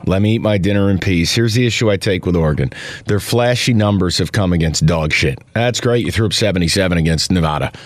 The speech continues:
Oh, hey, look, you threw up, you know, uh, forty against Montana. Mike, they put up twenty-one against Auburn. Tw-, they put up six points against Stanford.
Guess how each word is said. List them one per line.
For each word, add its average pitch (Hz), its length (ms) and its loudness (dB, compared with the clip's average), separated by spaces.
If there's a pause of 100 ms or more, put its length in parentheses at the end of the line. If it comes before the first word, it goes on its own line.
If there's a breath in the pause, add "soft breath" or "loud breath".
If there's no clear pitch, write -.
(240 loud breath)
Oh, 131 240 0
hey, 127 140 4
look, 120 320 2
you 85 60 0
threw 107 260 2
up, 98 280 0
you 98 120 2
know, 85 160 2
uh, 85 380 2
forty 104 520 0
against 87 320 0
Montana. 82 540 0 (380 loud breath)
Mike, 98 340 -2 (480 soft breath)
they 90 100 0
put 98 160 0
up - 120 -2
twenty-one 113 500 0
against 117 240 0
Auburn. 120 400 2 (340 loud breath)
Tw-, - 440 -2
they 107 180 0
put 113 180 0
up 92 140 0 (240)
six - 420 -2
points 120 320 0
against 104 300 0
Stanford. 110 520 0